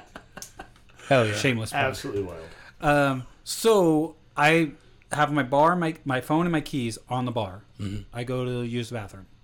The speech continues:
Speaker 2: I come back out. My phone is gone.
Speaker 3: Ooh, wait now.
Speaker 2: Yeah.
Speaker 3: Hey now.
Speaker 2: So, shit fucker, um, who's drunk on the patio, had came in to close out his tab.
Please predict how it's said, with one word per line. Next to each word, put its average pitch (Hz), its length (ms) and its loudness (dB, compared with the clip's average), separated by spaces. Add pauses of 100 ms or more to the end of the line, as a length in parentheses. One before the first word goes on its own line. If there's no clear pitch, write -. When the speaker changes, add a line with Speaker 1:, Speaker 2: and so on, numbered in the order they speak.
(460)
Speaker 2:
I 113 60 -8
come 151 220 0
back 147 180 0
out. 113 260 -2 (140)
My 120 140 -6
phone 113 220 -8
is 104 80 -10
gone. 110 320 -6 (880)
Speaker 3:
Ooh, 277 440 -8 (460)
wait - 280 -14
now. - 100 -20 (480)
Speaker 2:
Yeah. 123 140 -6 (540)
Speaker 3:
Hey 175 140 -8
now. 269 800 -6 (300)
Speaker 2:
So, 123 420 -4 (640)
shit 220 260 -8
fucker, 127 360 -6 (480)
um, 123 420 -4 (240)
who's 143 200 -2
drunk 143 260 2
on 139 100 0
the 127 60 -2
patio, 120 500 -2 (380)
had 127 180 -8
came 165 240 2
in 139 160 4
to 131 60 -2
close 127 280 -4
out 127 120 0
his 120 120 -8
tab. 104 280 -6